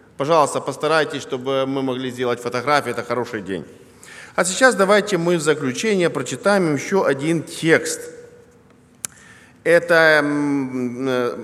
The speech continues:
это книга «Псалтырь», тридцать девятый, э, тридцать девятый псалом с первого стиха. Написано так: «Начальнику хора, псас-, псалом Давида.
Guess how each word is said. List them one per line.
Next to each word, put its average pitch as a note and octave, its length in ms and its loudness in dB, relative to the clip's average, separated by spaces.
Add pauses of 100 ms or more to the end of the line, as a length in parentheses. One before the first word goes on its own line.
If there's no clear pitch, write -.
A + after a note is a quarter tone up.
(140)
это D#3 240 -2
книга D3+ 320 -2
«Псалтырь», D#3 680 0 (680)
тридцать D#3+ 340 -4
девятый, C#3 640 0 (260)
э, A#2+ 380 0 (560)
тридцать D#3+ 300 -6
девятый C#3 360 0
псалом D#3+ 680 -2
с - 120 -16
первого D#3 520 0
стиха. B2 580 0
Написано B2+ 420 -6
так: A#2 220 0 (400)
«Начальнику G#3+ 880 2
хора, D3+ 600 4 (360)
псас-, - 640 0
псалом F3+ 540 2
Давида. G3+ 480 2